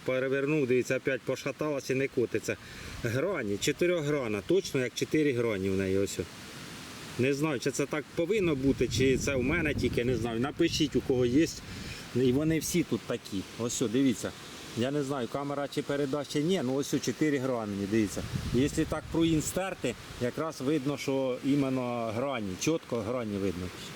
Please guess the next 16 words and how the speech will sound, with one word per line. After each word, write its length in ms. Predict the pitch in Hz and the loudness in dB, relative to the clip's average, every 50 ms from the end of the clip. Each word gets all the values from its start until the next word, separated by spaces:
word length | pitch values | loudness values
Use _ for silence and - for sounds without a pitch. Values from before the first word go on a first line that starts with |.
| - - | -8 -2
Чотири 460 | - 127 - - 151 156 143 147 127 - - - - - - - - - - | -2 -2 2 2 2 4 4 2 0 0 -6 -12 -12 -12 -12 -12 -8 -2 0
грані, 400 | 110 113 139 131 110 101 101 95 | 2 2 2 0 0 0 0 2
дивіться, 340 | 101 123 127 110 - 113 | 4 4 4 4 2 0
оп, 160 | 117 165 208 - - - | 0 0 0 -2 -4 -4
вона 260 | - 127 131 131 110 101 - | -2 -2 0 -2 -4 -2 0
як 160 | 135 143 160 - - - 117 - - | 0 0 0 -4 -8 -10 -10 0 2
кубик, 260 | 170 151 113 113 98 | 4 4 4 2 2
дивіться. 380 | 110 123 147 139 120 - 110 - - - - - - - - - - - - - - - - - - | 4 4 4 4 4 2 -2 -4 -4 -10 -14 -14 -14 -14 -14 -14 -14 -12 -12 -12 -12 -12 -12 -6 -2
Бачите, 280 | 123 135 175 - - 156 | 0 0 0 0 0 -2
як 100 | 135 113 - | -2 -2 -2
вона? 160 | 127 113 107 | -2 0 0
Вона 220 | 107 117 139 156 160 | 0 0 0 0 0
не 100 | 170 170 | -2 0
котиться 440 | - - 143 - - 104 - 120 110 | 2 0 0 0 0 -2 -2 0 0
нікуди, 360 | 110 107 - - 104 90 95 | 0 0 0 0 0 2 2
гляньте. 400 | 95 107 117 107 92 - - | 2 2 0 -2 -2 -6 -8